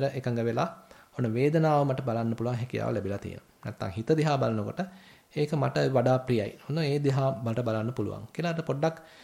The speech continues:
මොකද එකපාරට අපිට මේ අනිවාර්යයෙන්ම ඕන දැන් වේදනාවම බලන්න කියලා කියනකට වඩා මම හිතනවා ඒකත් පොඩ්ඩක් බලන්න.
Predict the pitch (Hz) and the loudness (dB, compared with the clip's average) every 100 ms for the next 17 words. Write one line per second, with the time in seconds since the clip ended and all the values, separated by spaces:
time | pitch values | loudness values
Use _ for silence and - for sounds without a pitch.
0 | - _ 143 151 156 120 139 131 143 147 | -20 _ -2 2 2 0 2 2 2 2
1 | 151 151 156 160 156 139 117 107 110 - | 0 2 2 4 4 2 0 -4 -8 -16
2 | _ - - - _ _ _ _ - 127 | _ -20 -20 -20 _ _ _ _ -2 2
3 | 143 127 147 160 156 156 147 127 143 147 | 4 6 6 6 4 4 4 4 4 4
4 | 147 147 143 151 - 139 135 135 147 - | 4 4 2 0 0 2 2 0 -2 -8
5 | - - 156 147 151 147 135 107 127 110 | -20 -4 -2 0 0 0 0 0 0 0
6 | 127 156 151 160 143 110 139 - - - | -2 -4 -2 -2 -2 -2 -2 -6 -14 -20
7 | _ - 135 147 - 139 127 104 107 139 | _ -2 -2 -2 -2 0 0 2 2 2